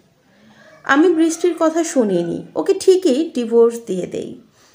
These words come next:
এর মাঝে ছয়টা বছর পার হয়ে গেল।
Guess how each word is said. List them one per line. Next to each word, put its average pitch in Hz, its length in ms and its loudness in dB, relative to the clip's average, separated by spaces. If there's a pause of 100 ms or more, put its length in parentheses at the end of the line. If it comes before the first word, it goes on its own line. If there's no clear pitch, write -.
এর 220 200 -2
মাঝে 220 520 -4
ছয়টা 220 380 -4
বছর 202 440 -4
পার 202 320 -4
হয়ে 185 280 -4
গেল। 185 340 -10